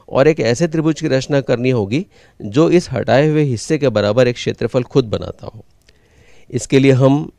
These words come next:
एक समानांतर रेखा खींचेंगे बीडी के, जो सी से होकर गुजरेगी।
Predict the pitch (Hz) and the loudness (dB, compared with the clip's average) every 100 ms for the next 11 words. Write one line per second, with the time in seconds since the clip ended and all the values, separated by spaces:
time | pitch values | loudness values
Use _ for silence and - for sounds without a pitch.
0 | _ - _ _ _ - 113 - 104 107 | _ -20 _ _ _ -4 -4 -2 -2 0
1 | 107 110 127 127 143 131 127 120 135 139 | 0 0 -2 0 -2 -2 -4 -2 -2 -2
2 | 127 104 120 120 135 131 160 240 - _ | -4 -2 -2 0 0 0 -2 -2 -16 _
3 | _ _ _ - 107 143 147 147 147 143 | _ _ _ -16 0 0 0 -2 0 0
4 | 135 127 120 95 92 95 87 | 0 0 -2 -4 -2 -4 -6